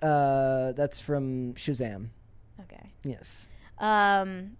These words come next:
Speaker 2: Corn Pop sent a hot dog.
Speaker 1: Thank you, Corn Pop.
Speaker 2: Thanks. Reka Tan said, "Last of Us fungus started in my country. I don't know what to feel."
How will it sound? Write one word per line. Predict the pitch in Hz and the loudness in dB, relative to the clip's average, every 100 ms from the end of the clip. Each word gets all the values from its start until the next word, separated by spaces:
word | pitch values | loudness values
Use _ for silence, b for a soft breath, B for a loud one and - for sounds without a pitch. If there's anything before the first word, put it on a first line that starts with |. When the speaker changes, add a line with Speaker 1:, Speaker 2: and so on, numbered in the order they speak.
| - - | -16 -6
Speaker 2:
Corn | 233 233 240 | -2 0 -2
Pop | - 214 196 202 - | 0 2 4 2 -2
sent | - 196 185 | -8 -6 -6
a | |
hot | 170 196 202 196 | -6 -4 -4 -6
dog. | 139 143 190 226 | -8 -6 -8 4
Speaker 1:
Thank | 311 480 | 4 4
you, | 185 | 0
Corn | 170 131 | 0 0
Pop. | 117 | -2
Speaker 2:
Thanks. | 90 - - - - - b b b | -4 -8 -12 -12 -14 -16 b b b
Reka | 202 208 220 214 | -2 0 0 -4
Tan | 220 214 202 | -4 -4 -4
said, | 202 - 185 180 | -4 -2 -2 -2
"Last | 202 220 247 - | 2 4 4 2
of | 233 | 0
Us | 220 - | 0 -2
fungus | - 214 220 190 165 | -4 -4 -2 -4 -6
started | - - 202 202 196 | -6 -2 0 0 -4
in | 185 | -6
my | 175 | -6
country. | 180 - 202 - 220 208 - | -6 -6 -8 -4 -4 -4 -2
I | 190 | -2
don't | 196 190 | -2 -2
know | 190 | 0
what | 190 175 | 0 -2
to | 214 | -6
feel." | - 160 180 196 | -10 -6 -4 -6